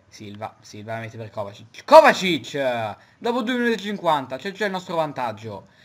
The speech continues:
Con il gol di Matteo Kovacic, da bomber d'aria si gira. Dzeko, Dzeko per Danny.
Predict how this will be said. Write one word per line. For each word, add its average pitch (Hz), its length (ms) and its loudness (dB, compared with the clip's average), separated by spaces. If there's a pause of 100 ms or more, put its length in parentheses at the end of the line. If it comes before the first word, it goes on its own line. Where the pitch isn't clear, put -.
(140)
Con 190 160 -6
il 196 100 -6
gol 156 220 2
di 131 120 -6
Matteo 156 360 -2
Kovacic, 120 840 -4 (520)
da 135 160 -2
bomber 165 380 -2
d'aria 127 280 -6
si 135 140 -10
gira. 120 440 -8 (1300)
Dzeko, 107 380 -12 (280)
Dzeko 120 280 -10
per 120 100 -6
Danny. 107 360 -8